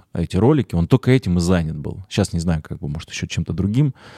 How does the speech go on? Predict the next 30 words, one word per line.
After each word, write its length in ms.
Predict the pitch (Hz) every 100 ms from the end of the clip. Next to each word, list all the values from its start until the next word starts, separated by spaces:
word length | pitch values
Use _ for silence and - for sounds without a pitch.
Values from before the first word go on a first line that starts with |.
| - _
но 120 | 101 92
ты 140 | 147
постоянно 640 | - 90 - 82 113 151 101
этим 300 | 117 113 101
за-, 100 | 90
у 60 |
тебя 140 | - 123
нет 100 | 120
другой 280 | 101 98
работы. 440 | 104 101 92 76 76
Это 180 | 98 113
и 60 |
есть 320 | 101 123 117
твоя 160 | 95 90
работа, 360 | 90 92 80 -
ты 140 | 101
этим 200 | 95 98
горишь. 440 | 98 95 78 - _ - - -
А 120 | -
когда 300 | - 101 113 107
Кукушкин 560 | - 98 123 117 - 92
«Прима» 540 | - 135 175 90 80 _ _ _ _ _ _ _ _
театра, 440 | - 92 80 - - _ _ _ - _ - - _ -
э, 240 | 85 82 85
Руслан 420 | 98 - 117 98
снимает 500 | - 92 92 85 80 -
там 360 | 78 78 78
рекламу 760 | 82 - 110 98 87 85 82 80
или 160 | 85 82
кино, 480 | - 120 151 151